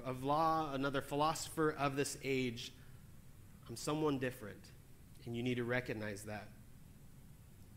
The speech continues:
So then he quotes the Ten Commandments that he would have spoken to, uh, uh, Moses long ago in Exodus. Uh, he says, uh, you know, in verse nineteen and twenty, uh, it says,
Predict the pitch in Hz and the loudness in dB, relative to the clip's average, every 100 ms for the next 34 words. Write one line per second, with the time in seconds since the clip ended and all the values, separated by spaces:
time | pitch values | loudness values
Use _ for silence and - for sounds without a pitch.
0 | - - - - - - - - - 147 | -14 -14 -14 -16 -16 -16 -16 -10 2 10
1 | 190 190 - 196 196 - 175 165 185 180 | 12 10 10 10 10 10 4 6 6 6
2 | 170 185 175 113 - 117 147 147 147 139 | 8 8 8 4 0 4 6 6 6 2
3 | - 151 151 139 139 143 139 135 120 127 | 4 4 6 2 4 6 8 6 6 4
4 | 123 120 117 123 120 160 135 120 - 127 | 4 2 -2 2 6 6 6 2 0 0
5 | 123 131 123 120 127 147 120 117 - 123 | 2 4 4 4 4 2 0 -4 -4 -2
6 | - 131 143 - - - - - - 127 | 0 2 2 -2 -10 -14 -14 -8 2 6
7 | 120 127 127 123 139 135 127 131 127 120 | 6 4 2 4 6 6 4 2 2 4
8 | 120 151 175 143 143 139 127 117 139 139 | 4 6 8 6 4 2 2 4 4 4
9 | 123 131 131 139 135 131 135 120 131 143 | 0 0 2 2 2 2 0 2 2 0
10 | - 120 113 113 120 123 120 | -2 0 0 -2 0 0 0